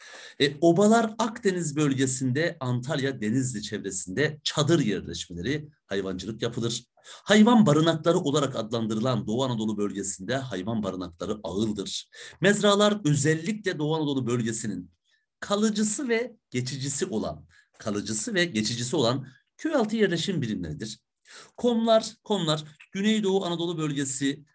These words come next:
ve Doğu Anadolu bölgesinin köy altı ama geçici yerleşmeleri arasındadır. Sorumuzun cevabını Edirne verdik. Dokuz numaralı sorudayız. Türkiye'de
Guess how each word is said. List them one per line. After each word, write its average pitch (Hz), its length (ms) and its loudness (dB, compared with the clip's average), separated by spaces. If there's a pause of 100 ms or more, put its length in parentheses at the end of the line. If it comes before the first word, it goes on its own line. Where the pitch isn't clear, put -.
(160)
ve 139 140 -4
Doğu 143 220 0
Anadolu 131 360 -4
bölgesinin 120 920 -2 (200)
köy 175 260 -2
altı 117 500 -6 (340)
ama - 360 -6 (220)
geçici 139 760 0
yerleşmeleri 113 1000 0 (320)
arasındadır. 110 920 -2 (220)
Sorumuzun 95 600 -6
cevabını 107 720 0 (420)
Edirne 139 760 0 (220)
verdik. 123 680 -4 (2000)
Dokuz 208 320 0
numaralı 233 320 0
sorudayız. 226 640 2
Türkiye'de 214 600 -2